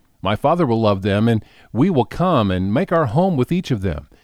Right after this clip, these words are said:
Anyone who doesn't love me will not obey me. And remember, my words are not my own. What I am telling you is from the Father who sent me." And our memory verse, James one twenty-two.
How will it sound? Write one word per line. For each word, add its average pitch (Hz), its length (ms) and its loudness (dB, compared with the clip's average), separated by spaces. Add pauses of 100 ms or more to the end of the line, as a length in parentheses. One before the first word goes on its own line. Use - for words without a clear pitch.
(280)
Anyone 143 300 6
who 131 100 4
doesn't 131 320 -2
love 127 260 0
me 131 220 2
will 113 200 0
not 113 260 0
obey 151 320 -2
me. 76 320 -4 (260)
And 87 140 -4
remember, 98 320 2
my 87 180 -2
words 113 400 0
are 107 60 0
not 104 180 -2
my 104 220 -2
own. 104 320 -2 (240)
What 101 120 -2
I 104 120 0
am 101 100 -2
telling 131 400 -2
you 123 400 2 (220)
is 101 120 -8
from 104 220 -2
the 101 100 -4
Father 147 400 -2
who 156 140 0
sent 143 320 -6
me." 76 360 -12 (720)
And 131 100 0
our 139 60 4
memory 156 280 2
verse, 113 260 0
James 127 340 0
one 123 240 2
twenty-two. 151 600 0